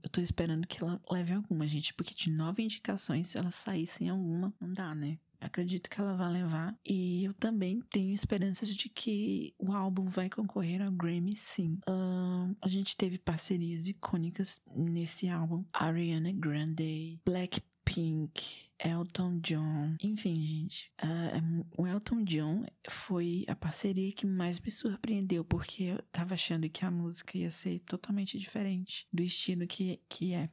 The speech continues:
Tava esperando algo meio balada, meio piano, e não, foi completamente diferente. Eu achei muito bacana a parceria deles dois. Parceria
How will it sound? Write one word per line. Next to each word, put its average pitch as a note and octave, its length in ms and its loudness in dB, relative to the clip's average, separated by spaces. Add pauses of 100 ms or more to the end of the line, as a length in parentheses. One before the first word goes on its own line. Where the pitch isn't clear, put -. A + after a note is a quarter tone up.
Tava F3 160 0
esperando F3 480 0
algo E3 220 0
meio E3+ 220 2
balada, E3+ 500 0
meio E3+ 260 0
piano, E3+ 640 0 (100)
e F3 100 2
não, D#3+ 300 2 (140)
foi D#3 120 -2
completamente E3+ 760 0
diferente. E3+ 640 -2
Eu E3+ 60 2
achei E3+ 260 0
muito E3 360 0
bacana F#3 640 0
a - 20 -8
parceria D#3+ 480 0
deles D#3+ 260 -2
dois. - 440 -6
Parceria F3 460 0